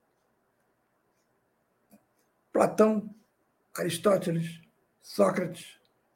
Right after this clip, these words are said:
Kant, Hegel, Marx, Nietzsche, Freud e Wittgenstein. Todos homens. Se tá assim,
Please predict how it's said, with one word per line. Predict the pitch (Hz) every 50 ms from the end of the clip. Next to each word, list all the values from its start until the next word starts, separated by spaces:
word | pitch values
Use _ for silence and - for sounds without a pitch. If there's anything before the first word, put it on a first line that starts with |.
| _ _ _ _ -
Kant, | 185 196 208 196 - - - - - - _ _ _ _ _ _ _ _ _ _ _ _ _ _ _ -
Hegel, | - 214 196 175 202 202 185 196 - - - _ _ _ _ _ _ _ _ _ _ _ _ _ _ _
Marx, | - 156 170 - 180 196 - - - - - - - - _ _ _ _ _ _ _ _ _ _ _ _ _ _ _ _ -
Nietzsche, | 170 220 233 226 226 - - - - - _ _ _ _ _ _ _ _ _ _ _ _ _ _ _ _ _ _ _ _ _ _ -
Freud | - 185 196 196 196 202 180 165 170 180 170 165 - - - _ - - - _ _ - -
e | 170
Wittgenstein. | 135 175 220 214 - 220 196 185 160 - - - 160 139 123 107 101 - - _ _ _ - - _ _ _ _ _ _ _ _ _ -
Todos | 240 240 196 190 165 - 147
homens. | 156 143 120 107 101 104 - - - - _ _ _ _ - - _ _ _ _ _ _ _ _ _ _ _ _ _ _ _ _ _ _ - - _ _ _ _ _ _ _ - - - _ _ _ _ _
Se | - - 220
tá | - - - 208 185 180
assim, | - - - - 226 226 226 226 - - - -